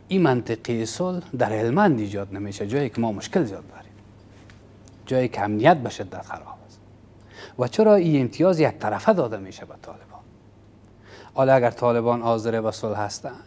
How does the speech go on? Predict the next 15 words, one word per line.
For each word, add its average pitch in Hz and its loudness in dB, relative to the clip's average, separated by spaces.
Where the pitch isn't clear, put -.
و 123 4
گویا 120 2
گزارشات 117 0
هم 113 0
گاهی 117 2
است 117 0
که - -20
پنجاه 120 2
درصد 113 0
خاک 113 -2
افغانستان 104 -4
زیر 104 -4
کنترل 95 -10
طالبان 95 -6
است، 143 -14